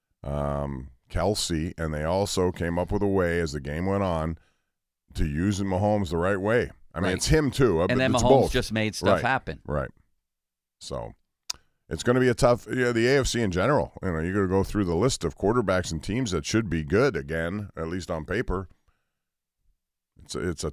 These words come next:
Speaker 1: tough road to hoe for the Pittsburgh Steelers and anyone else, to be honest.
Speaker 2: Well, I'm gonna tell you my word next, Bob, and you have a whole, uh, minute or so to think up a word.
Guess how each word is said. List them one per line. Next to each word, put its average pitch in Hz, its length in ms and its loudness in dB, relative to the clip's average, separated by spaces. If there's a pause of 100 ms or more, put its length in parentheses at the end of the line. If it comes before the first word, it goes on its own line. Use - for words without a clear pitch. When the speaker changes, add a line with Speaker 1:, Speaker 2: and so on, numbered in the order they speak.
(100)
Speaker 1:
tough - 500 4
road 87 280 0
to 82 80 -2
hoe 78 200 0
for - 160 -10
the 67 100 -4
Pittsburgh 85 320 -6
Steelers 117 340 0
and 107 100 0
anyone 107 280 0
else, 113 180 0
to 73 60 -12
be 67 100 -8
honest. 62 340 -12 (1040)
Speaker 2:
Well, 110 160 -4
I'm 117 80 -4
gonna 127 120 -4
tell 110 180 -2
you 95 80 -2
my 92 180 -4
word 92 260 -10
next, - 260 -12
Bob, 85 280 -10
and 90 80 -6
you 95 80 -4
have 82 80 -8
a 85 60 -8
whole, 113 600 -6 (200)
uh, 113 400 -6 (180)
minute 110 320 -6
or 90 100 -8
so 82 220 -12
to 87 80 -16
think 90 240 -14
up 92 160 -12
a 98 40 -14
word. 92 320 -12